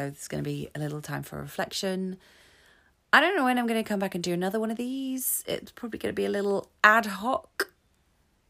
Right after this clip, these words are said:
just when I feel like it. But I just felt the urge to come on here and share, and share a little bit with you. So I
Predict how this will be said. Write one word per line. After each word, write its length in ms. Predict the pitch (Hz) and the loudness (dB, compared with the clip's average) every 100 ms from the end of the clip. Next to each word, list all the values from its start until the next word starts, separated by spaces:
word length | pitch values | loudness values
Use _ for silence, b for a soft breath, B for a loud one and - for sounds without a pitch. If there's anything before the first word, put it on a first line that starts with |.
| _ 208 | _ -10
just 520 | 233 220 - - - _ _ _ | -4 -2 -2 -4 -10 _ _ _
when 160 | 214 262 | -2 -2
I 40 | |
feel 200 | 262 349 | 0 0
like 240 | 320 - | 0 -2
it. 180 | 175 - - | -6 -6 -2
But 100 | 202 | 0
I 80 | 220 | 0
just 280 | 240 - - B B B B B | -2 -4 -6 B B B B B
felt 380 | - 220 - | -4 0 0
the 160 | 208 - | -2 -4
urge 460 | 180 165 170 - - | -2 0 0 -2 -2
to 180 | - 170 | -4 -6
come 220 | - 156 | -8 -6
on 100 | 170 | -6
here 320 | 170 151 - _ | -6 -6 -8 _
and 540 | 160 147 147 147 - - _ _ _ | -8 -6 -6 -6 -8 -10 _ _ _
share, 600 | - - 117 117 123 131 - _ _ _ _ | -8 -6 -6 -10 -10 -12 -16 _ _ _ _
and 440 | 165 147 143 143 - | -10 -10 -10 -12 -12
share 300 | - - 160 | -12 -10 -10
a 80 | 160 | -10
little 140 | 156 151 | -12 -12
bit 180 | - - | -12 -12
with 160 | 156 | -14
you. 300 | - - - - | -12 -12 -14 -12
So 260 | - - | -10 -8
I 240 | 156 156 | -8 -8